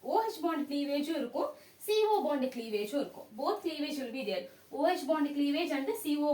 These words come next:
பாண்ட் கிளீவேஜ். ஓகே, ஃபர்ஸ்ட் வந்துட்டு ஓ ஹெச் பாண்ட் கிளீவேஜ் பார்க்கலாம். So ப்ராப்பர்ட்டீஸ், ஓ ஹெச் பாண்ட் கிளீவேஜ், ஓக்கும் ஆக்சி-, ஹைட்ரஜனுக்கும் இருக்கு கிளீவேஜ், ஆக்சிஜனுக்கும் கார்பனுக்கும் இருக்கிற கிளீவேஜ்.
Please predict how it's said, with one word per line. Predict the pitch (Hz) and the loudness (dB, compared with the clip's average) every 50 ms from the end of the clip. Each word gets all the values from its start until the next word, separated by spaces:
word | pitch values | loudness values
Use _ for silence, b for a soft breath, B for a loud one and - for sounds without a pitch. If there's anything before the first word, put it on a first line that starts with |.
| - | 2
பாண்ட் | 226 226 254 294 - - | 0 0 0 0 0 0
கிளீவேஜ். | 240 196 180 170 175 - - - | -2 -4 -4 -6 -8 -12 -14 -16
ஓகே, | - - 285 262 - - | -12 -8 -8 -8 -4 -2
ஃபர்ஸ்ட் | 285 277 277 - 320 339 | -2 -2 -2 0 0 2
வந்துட்டு | 311 277 294 - 359 392 294 | 2 2 2 4 4 4 6
ஓ | 254 254 | 6 4
ஹெச் | 269 - - | 4 2 -2
பாண்ட் | 262 240 226 - | -4 -4 -4 -6
கிளீவேஜ் | 226 208 - 381 - - 185 | -8 -8 -8 -8 -10 -10 -12
பார்க்கலாம். | 190 - - 180 180 - - - _ - - - - - - - - | -14 -14 -14 -16 -16 -16 -18 -18 _ -20 -20 -20 -20 -20 -20 -14 -10
So | 240 - - | -10 -8 -2
ப்ராப்பர்ட்டீஸ், | 233 233 254 262 - 339 - - 254 247 381 - - - - - - _ _ _ _ - - - - - - - - - - _ - - - - - - - - - - - - - - - - - - - - - _ - | 0 2 2 2 0 -2 -4 -4 -2 0 0 0 -2 -4 -14 -20 -20 _ _ _ _ -20 -20 -20 -20 -20 -20 -20 -20 -20 -20 _ -20 -20 -20 -20 -20 -20 -20 -20 -20 -20 -20 -20 -20 -20 -20 -20 -20 -20 -20 -20 -20 _ -2
ஓ | 220 254 269 311 | 2 4 4 4
ஹெச் | 330 311 294 254 | 4 2 2 2
பாண்ட் | 294 285 269 247 247 254 - | 2 2 2 0 -4 -4 -4
கிளீவேஜ், | 247 240 247 240 220 208 202 190 180 - - - 214 226 247 | -4 -4 0 2 2 2 2 0 -4 -10 -10 -8 -4 0 2
ஓக்கும் | 269 285 277 294 302 302 262 240 | 2 2 0 0 0 0 0 0
ஆக்சி-, | - - - 233 220 | -2 -4 -8 -8 -6
ஹைட்ரஜனுக்கும் | 240 247 254 262 269 262 254 226 - 269 247 | -4 -4 -2 -2 -2 -2 -2 -4 -4 -4 -6
இருக்கு | 226 202 196 220 | -6 -6 -6 -4
கிளீவேஜ், | 214 214 202 202 196 196 - 466 539 - | -2 -2 0 0 -2 0 0 0 0 0
ஆக்சிஜனுக்கும் | 262 254 - - 311 294 294 269 247 247 330 302 285 247 | -2 -2 -4 -6 -6 -2 -2 -2 -2 -2 -4 -2 0 2
கார்பனுக்கும் | 220 220 220 220 226 233 - 269 254 | 2 2 0 -2 -6 -6 -4 -2 -2
இருக்கிற | 202 190 220 269 285 - | -2 0 -2 -4 -6 -6
கிளீவேஜ். | 196 151 - - - | -8 -10 -10 -12 -14